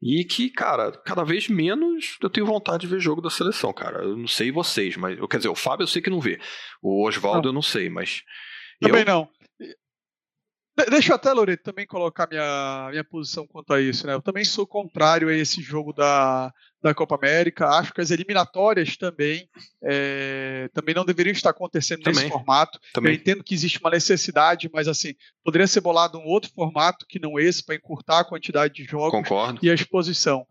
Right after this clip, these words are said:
Speaker 2: E aí, antes que alguém fale, "Ah, mas brasileiro, Libertadores, tu defende, é, os outros jogos."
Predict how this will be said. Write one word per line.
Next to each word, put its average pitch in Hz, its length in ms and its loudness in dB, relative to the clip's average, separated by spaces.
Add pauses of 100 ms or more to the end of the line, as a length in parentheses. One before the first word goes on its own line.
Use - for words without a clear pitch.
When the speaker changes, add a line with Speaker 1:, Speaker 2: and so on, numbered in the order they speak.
(300)
Speaker 2:
E 190 100 4
aí, 196 280 6
antes 208 180 0
que - 80 0
alguém 175 240 2
fale, 190 220 2
"Ah, 262 280 4
mas 180 320 -2
brasileiro, 214 600 4
Libertadores, 196 720 -2
tu 226 100 -12
defende, 190 800 -4
é, 160 220 2
os 151 160 -4
outros 196 260 -4
jogos." 151 540 2